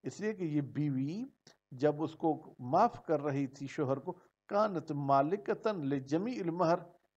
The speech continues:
یہ پوری مہر کی ملک، مالک تھی، ملکن تامن، اور اس کی ملکیت بھی جو کیا ہے تام تھی۔ خوب، تو پھر وَمَا یرجع الیہ بالطلاق، اور وہ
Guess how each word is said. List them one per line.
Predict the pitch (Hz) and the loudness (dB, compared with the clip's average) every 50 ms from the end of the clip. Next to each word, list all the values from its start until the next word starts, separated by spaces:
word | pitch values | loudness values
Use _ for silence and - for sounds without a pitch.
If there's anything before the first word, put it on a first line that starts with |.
| _ _ - | _ _ -14
یہ | 143 143 151 185 190 | -10 -4 0 0 0
پوری | 185 - - 247 247 254 254 240 226 | 0 -2 -6 -4 -2 -2 -2 -2 -2
مہر | 202 208 165 165 175 | 0 2 4 4 4
کی | - - - 214 | 2 0 -6 -6
ملک، | 190 175 165 156 156 151 - - - | -4 -2 -2 -2 -2 -4 -8 -10 -8
مالک | 160 143 139 143 147 170 202 208 - 208 151 | -4 2 6 6 6 6 6 0 -4 -6 -10
تھی، | - 190 190 180 175 170 170 165 170 _ _ _ _ _ _ _ - | -8 -6 -6 -4 -4 -4 -6 -8 -10 _ _ _ _ _ _ _ -6
ملکن | 143 196 247 247 226 - 233 220 214 | -4 -2 -2 -2 -2 0 0 0 -2
تامن، | - - - 180 180 190 196 202 214 214 208 202 - _ _ _ | 0 4 6 6 6 6 4 0 -2 -2 -2 -4 -12 _ _ _
اور | - - 156 | -4 -2 -2
اس | 156 143 | -2 -2
کی | - 185 | -4 -4
ملکیت | 170 165 185 190 185 - 220 196 175 | -4 -2 -2 -2 -2 0 0 0 0
بھی | 180 190 | -2 0
جو | 175 170 160 | 0 0 2
کیا | - 165 151 | 2 2 0
ہے | 175 185 - - _ _ _ _ - | 0 -2 -4 -10 _ _ _ _ 8
تام | 170 170 175 185 190 185 | 8 8 8 8 4 0
تھی۔ | 165 - - 180 185 180 180 170 170 175 - _ _ _ _ | -4 -6 -6 -4 -4 -4 -4 -6 -8 -10 -14 _ _ _ _
خوب، | - - - - - _ _ _ _ _ _ _ | -6 -6 -6 -6 -6 _ _ _ _ _ _ _
تو | - 156 | -2 0
پھر | - - 185 226 - - - _ _ _ - | 2 4 2 2 2 -2 -14 _ _ _ -8
وَمَا | - 135 143 143 147 151 151 151 | -2 -2 0 0 2 2 2 2
یرجع | 147 139 147 151 143 135 127 147 156 - | 4 4 4 2 2 0 0 0 0 2
الیہ | 156 151 139 - 143 139 156 196 214 202 160 127 139 151 147 139 | 2 0 0 0 0 0 2 2 2 0 -2 0 0 0 0 0
بالطلاق، | 139 151 147 - 160 160 208 - - - - - _ - - _ _ _ | 0 -4 -4 0 0 4 4 4 4 2 -2 -20 _ -20 -20 _ _ _
اور | - 143 143 143 143 147 | 0 0 2 2 2 2
وہ | 151 156 156 156 160 160 - - - | 2 2 4 4 2 0 -2 -6 -14